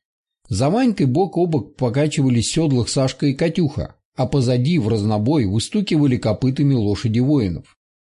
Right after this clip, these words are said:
Тропа закончилась опушкой леса. Солнце ослепило. Великая крыса сощурилась. Воздух пахнул свежиной и сухостью.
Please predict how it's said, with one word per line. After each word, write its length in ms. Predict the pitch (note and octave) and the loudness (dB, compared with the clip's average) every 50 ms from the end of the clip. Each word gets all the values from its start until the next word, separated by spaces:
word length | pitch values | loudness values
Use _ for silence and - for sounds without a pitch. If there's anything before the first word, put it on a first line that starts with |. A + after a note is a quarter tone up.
| _ _ _ _ _ | _ _ _ _ _
Тропа 340 | - B2+ C#3+ - - A3+ A#3 | -2 -2 -2 0 0 0 0
закончилась 680 | G3 F3+ D3+ - E3+ F3 F#3 - - E3+ E3 D#3 - - | 0 0 0 0 0 0 0 0 0 0 0 0 0 0
опушкой 540 | A2 F#2+ F2 - A2+ G2+ - - - B2+ B2+ | -2 -4 -2 -4 -4 -4 -4 -2 -2 0 0
леса. 420 | B2+ C3 A2+ G2+ - - - - - _ _ _ _ _ _ | 2 0 0 -2 -4 -8 -12 -14 -16 _ _ _ _ _ _
Солнце 560 | - - - - C#3 D#3 E3 C#3+ - - G#2+ | -20 -8 -4 -2 0 0 0 0 0 -2 -2
ослепило. 840 | - - - A#2 - - C3+ D3 D3 - C#3+ A#2 G2 F2 - - - _ _ _ _ _ _ _ _ _ _ _ - | -2 -2 -4 -4 -2 0 0 -2 0 -2 -2 -2 -2 -2 -6 -10 -16 _ _ _ _ _ _ _ _ _ _ _ 2
Великая 500 | A2 A2+ D3 F3 G#3+ F#3+ - G3+ F3 D3+ | 2 4 4 2 2 2 2 2 2 2
крыса 400 | C#3+ - E3 G#3 A3+ - - C3 | 2 2 0 2 2 0 0 0
сощурилась. 920 | F#2+ A2+ B2 C3 - - - E3+ D3 A2+ G#2 F2+ D#2+ C#2+ - - - - _ _ _ _ _ _ _ _ | 0 0 0 0 -2 -2 -2 0 0 0 0 -2 -4 -8 -12 -16 -18 -20 _ _ _ _ _ _ _ _
Воздух 580 | - F#2+ G2 A2+ D#3 G#3 G#3+ E3 D#3+ C#3+ C#3 - | -4 -2 0 2 2 2 2 0 0 -2 -2 -2
пахнул 420 | D3 C3+ - - D#3+ E3 E3+ D#3+ | -2 -2 0 0 2 2 2 0
свежиной 680 | C#3+ - B2+ B2 A#2 G2+ A#2 C3 C3 D3+ F#3+ G3+ G3 | 0 0 0 0 2 2 2 2 2 2 2 0 -2
и 200 | - - - C#3 | -4 -4 -4 -4
сухостью. 720 | C3 - - F3+ - - A#2+ G2 - - - D2 - - | -2 0 -2 -2 -2 0 -2 -2 -4 -6 -10 -12 -12 -12